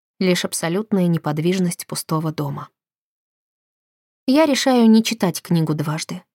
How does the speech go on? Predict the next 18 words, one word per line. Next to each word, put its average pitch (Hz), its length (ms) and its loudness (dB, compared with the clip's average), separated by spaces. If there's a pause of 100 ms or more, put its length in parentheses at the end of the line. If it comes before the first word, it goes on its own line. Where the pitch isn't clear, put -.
(140)
а 262 120 2
сразу 185 360 -2
приступить - 480 -8
к - 60 -20
работе. 160 480 -4 (640)
Перевод 240 340 4
требует 233 380 4
сосредоточенности, 214 880 0
и 160 80 -2
теперь 226 300 2
я 196 80 2
должна 170 360 2
занять 165 320 -2
мысли 196 320 0
чем-то 180 360 -4
еще 185 340 -2
помимо 156 420 -2
убийства. 151 520 -4